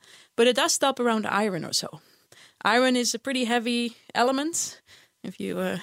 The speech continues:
remember your chemistry, uh, class on all the periodic table, there's many more massive elements, but they,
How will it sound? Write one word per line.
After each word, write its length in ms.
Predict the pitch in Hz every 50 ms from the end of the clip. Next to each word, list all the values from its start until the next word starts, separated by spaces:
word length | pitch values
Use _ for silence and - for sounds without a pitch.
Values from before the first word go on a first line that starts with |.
| - - -
remember 440 | 185 180 190 190 190 190 180 175 180
your 280 | 185 185 180 180 185 - - - - _ -
chemistry, 720 | - 202 196 190 196 - - - - 202 202 196 196 202 190
uh, 220 | 190 185 185 185 - -
class 380 | - 208 202 190 190 - -
on 160 | 190 196 196 190
all 120 | 196 196
the 80 | 196 -
periodic 400 | - 208 196 202 208 196 190 -
table, 300 | - 240 277 262 233 214
there's 160 | 202 196 196
many 280 | 202 220 247 277 294 269
more 160 | 240 233 220
massive 360 | 214 214 254 262 - 277 - -
elements, 420 | 214 208 208 208 202 196 190 -
but 140 | - 202 185
they, 320 | 208 220 240 262 262 247